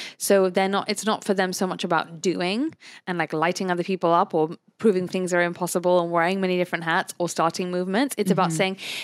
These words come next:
Speaker 1: "Hey, I see all you guys doing things, but, um, if you wanna get from A to B, try going via C or something, you know, try a new way, or this is a more improved way of doing something."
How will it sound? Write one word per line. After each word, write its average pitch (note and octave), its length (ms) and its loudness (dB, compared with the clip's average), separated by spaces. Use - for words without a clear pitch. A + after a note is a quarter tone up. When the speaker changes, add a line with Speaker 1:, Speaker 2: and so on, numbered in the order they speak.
Speaker 1:
"Hey, C#4+ 100 2
I C#4 120 6
see D#4+ 140 2
all F4 120 6
you C#4+ 100 6
guys A3+ 220 4
doing C4 240 4
things, G3 240 -2
but, F#3+ 180 2
um, G3 300 -2
if G#3+ 220 -2
you G#3+ 280 0
wanna A3 260 0
get - 200 0
from G3 160 -2
A F#3+ 140 -2
to - 120 -4
B, F#3+ 300 2
try F#3 320 0
going F3+ 340 0
via E3 460 0
C F3+ 320 -2
or - 80 -6
something, - 260 -6
you G#3+ 80 4
know, G3 80 4
try G#3+ 280 0
a G#3 80 0
new G3+ 200 0
way, F#3 260 2
or E3+ 100 -2
this G#3+ 180 -2
is G3+ 140 0
a F#3+ 40 4
more F#3 440 2
improved F3+ 340 0
way F3+ 140 4
of E3+ 80 0
doing F3 260 -2
something." - 380 -10